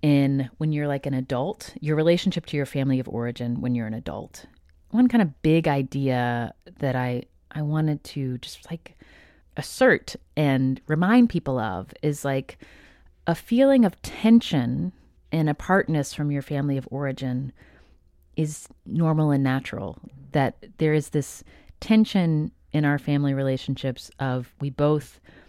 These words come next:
share this common history, we, you know, share these patterns of relating to one another,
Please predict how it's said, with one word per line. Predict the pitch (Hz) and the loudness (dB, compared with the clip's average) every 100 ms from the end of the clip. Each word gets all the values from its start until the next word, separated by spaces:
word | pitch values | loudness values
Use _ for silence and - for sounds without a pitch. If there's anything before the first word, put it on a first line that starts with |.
| _ _ - | _ _ -16
share | - - 151 151 | -10 -2 0 2
this | 135 - | 0 -4
common | - 123 117 110 | -8 -6 -6 -6
history, | - 240 - 190 175 165 151 - - - _ | 0 0 0 -2 0 0 -4 -8 -20 -20 _
we, | 135 135 123 120 117 - _ | -4 -2 -2 -4 -6 -12 _
you | - | -12
know, | 120 117 | -10 -10
share | - - 131 | -10 -8 -6
these | 123 117 | -6 -8
patterns | - - 143 143 135 127 | -8 -2 0 0 0 -2
of | 110 | -6
relating | 110 135 190 202 | -4 2 4 4
to | 180 170 | 2 0
one | 160 151 | 0 0
another, | 143 135 131 127 | 0 0 -2 -4